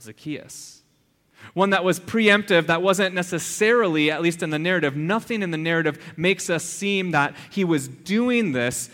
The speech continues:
so that he might get something. He was doing this out of his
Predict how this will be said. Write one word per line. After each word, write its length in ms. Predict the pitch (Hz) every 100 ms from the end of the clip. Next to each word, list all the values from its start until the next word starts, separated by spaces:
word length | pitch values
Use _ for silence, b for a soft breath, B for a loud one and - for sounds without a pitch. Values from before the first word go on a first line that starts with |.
| B B
so 580 | - - - 196 196
that 640 | 180 147 107 85 - - - _
he 240 | - - 170
might 420 | 151 127 131 127
get 260 | 156 123 - - _ _ _ -
something. 520 | - 107 - 60 60 _ _ _ _ _ _ _ _ _ b
He 140 | b 190
was 220 | 185 143
doing 520 | 127 170 247 311 175
this 420 | 98 87 - - - -
out 160 | 135 135
of 140 | 131
his 540 | 143 123 117 117 -